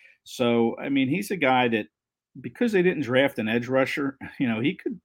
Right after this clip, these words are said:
maybe find a role on this team somewhere. Um, you know, so, so we'll see. Ali Fayed, somebody to me that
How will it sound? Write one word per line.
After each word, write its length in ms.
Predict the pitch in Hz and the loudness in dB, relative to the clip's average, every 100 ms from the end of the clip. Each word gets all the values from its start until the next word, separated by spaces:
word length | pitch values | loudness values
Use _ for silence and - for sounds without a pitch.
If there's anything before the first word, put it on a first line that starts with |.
| _ _ _ | _ _ _
maybe 300 | 127 135 139 | -2 0 0
find 320 | 120 127 123 | 0 2 2
a 40 | 107 | 2
role 520 | 98 107 113 127 123 _ _ _ - | -2 0 0 0 -4 _ _ _ -6
on 200 | 120 123 | -2 0
this 200 | 120 - | 0 -2
team 280 | - 120 123 | 0 0 0
somewhere. 640 | - 117 117 117 117 120 _ _ _ - | -2 0 0 0 -2 -4 _ _ _ -12
Um, 680 | 110 107 107 101 101 98 101 _ _ - - | -6 -4 -4 -4 -4 -6 -12 _ _ -18 -8
you 140 | 143 | -4
know, 280 | 123 113 107 113 | -2 -2 -6 -10
so, 300 | - 143 - | -6 -6 -6
so 160 | - 156 | -8 -4
we'll 140 | 165 | -4
see. 280 | 170 160 113 | -4 0 4
Ali 280 | 120 143 127 | 4 4 0
Fayed, 500 | - 131 120 113 104 | 0 2 2 0 -4
somebody 400 | 120 107 107 98 | -6 -4 -4 -6
to 120 | 107 | -6
me 240 | 107 107 | -4 -2
that 140 | 98 | -4